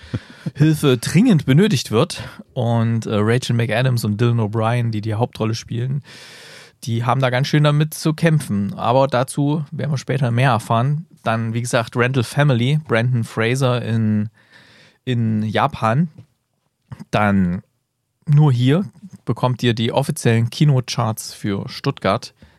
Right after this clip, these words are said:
der Innenstadtkinos Stuttgart. Wir schauen, was so Neues anläuft in den Kinos in dieser Woche, ob sich da was lohnt oder auch nicht. Ja, mal gucken. Vielleicht hat man ja auch einige Sachen schon besprochen.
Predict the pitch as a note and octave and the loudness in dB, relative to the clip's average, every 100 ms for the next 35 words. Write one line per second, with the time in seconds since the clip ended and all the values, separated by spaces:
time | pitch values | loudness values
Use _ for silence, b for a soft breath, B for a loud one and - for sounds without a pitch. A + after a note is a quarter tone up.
0 | b - - B2 - A2+ - A2 G2+ - | b -14 -10 -8 -8 -10 -8 -8 -8 -8
1 | A#2 - A#2 - A2+ A2+ - A#2 A2+ A#2+ | -6 -4 -6 -6 -4 -4 -2 0 2 2
2 | G#2+ A2 G#2+ G2+ G#2+ G#2+ G#2+ B2+ C#3+ C#3 | -2 -2 -2 0 0 -2 0 2 2 2
3 | - - b b b b - A#2+ A#2 - | -2 -14 b b b b 0 0 2 4
4 | C3+ B2+ A#2+ B2 A2+ A#2+ A#2 A#2+ A#2+ A2 | 4 6 4 0 0 2 2 2 2 0
5 | A#2+ _ _ _ _ _ _ - - - | -2 _ _ _ _ _ _ -12 -8 -6
6 | F#2+ A2 A#2 A#2+ A#2+ G2 F#2 A#2 D#3+ - | -6 -2 0 0 -2 -4 -2 0 -2 -6
7 | - _ _ - D3 - A2+ - A#2 A2 | -20 _ _ -10 -10 -10 -12 -8 -6 -6
8 | - G#2+ - C3+ D3 A#2+ A2+ A#2 A2+ A2+ | -6 -6 -2 0 2 2 0 0 2 4
9 | A2+ A#2 B2 - G#2 A#2 - D#3 D3 | 2 0 0 -2 -6 -4 0 0 0